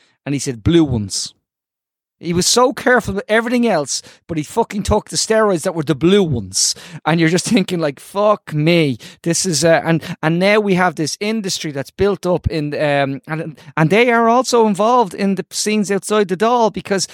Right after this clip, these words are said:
they're saying, you know, "You wanted us to take this covid vaccine that made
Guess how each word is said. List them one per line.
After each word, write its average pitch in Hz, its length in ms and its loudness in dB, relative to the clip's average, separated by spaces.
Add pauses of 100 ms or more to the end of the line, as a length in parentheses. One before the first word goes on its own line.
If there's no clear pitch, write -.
(160)
they're 196 180 2
saying, 202 340 2
you 180 100 0
know, 202 180 2 (280)
"You 185 180 2
wanted 185 320 2
us 180 120 0
to - 80 -10
take 175 240 -2
this 160 120 -6
covid 175 400 0
vaccine 175 560 0
that 156 140 -2
made 170 300 -2